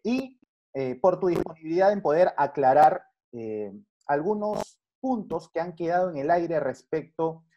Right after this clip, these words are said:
a esta primera reincorporación en la etapa uno, eh, según esta directiva que ha lanzado el Ministerio, eh,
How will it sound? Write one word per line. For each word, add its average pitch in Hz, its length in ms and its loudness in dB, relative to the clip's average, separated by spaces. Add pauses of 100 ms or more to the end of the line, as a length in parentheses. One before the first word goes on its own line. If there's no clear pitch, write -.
(160)
a 127 160 0
esta 135 800 0 (480)
primera 185 480 0
reincorporación 143 920 -4
en 127 160 -6
la 113 80 2
etapa 151 360 2
uno, 190 460 -2 (680)
eh, 120 500 -4
según 156 380 -4
esta 160 600 2 (240)
directiva 143 800 -2
que 123 140 -4
ha 120 480 2 (340)
lanzado 135 580 2
el 147 80 -2
Ministerio, 139 800 -2 (100)
eh, 101 520 -8